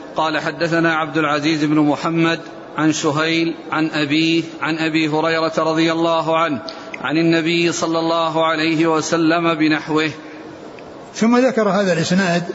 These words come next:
Speaker 2: إسناد آخر يتعلق بهذا الحديث الذي هو سفر قطعة من العذاب، وقال: "بنحوه"، أي بنحو المتن الم-، المذكور قبل ذلك، يعني معناه إذا قيل نحوه، يعني معناه أن فيه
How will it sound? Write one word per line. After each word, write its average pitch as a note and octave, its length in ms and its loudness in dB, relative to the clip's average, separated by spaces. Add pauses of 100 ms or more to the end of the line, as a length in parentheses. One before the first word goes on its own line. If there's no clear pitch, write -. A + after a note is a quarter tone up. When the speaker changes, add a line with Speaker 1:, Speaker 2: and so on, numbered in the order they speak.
(680)
Speaker 2:
إسناد F3+ 360 0
آخر E3+ 460 0
يتعلق E3 420 0
بهذا D#3 260 0
الحديث E3+ 340 0
الذي D#3+ 220 0
هو D#3 120 2
سفر D#3+ 220 0
قطعة F3 300 -2
من D#3+ 120 -4
العذاب، F#3+ 460 0 (460)
وقال: G3 340 0
"بنحوه"، E3+ 680 2 (540)
أي G#3+ 140 2
بنحو G3+ 380 2 (360)
المتن F#3 640 2
الم-، E3+ 380 2
المذكور F3 640 2 (840)
قبل F3+ 180 2
ذلك، E3 640 0 (580)
يعني F3+ 340 0
معناه F3+ 360 0
إذا F3+ 160 2
قيل F3+ 340 0
نحوه، G#3+ 560 2 (560)
يعني G3+ 260 2
معناه G#3 320 2
أن G#3 160 2
فيه G#3+ 280 0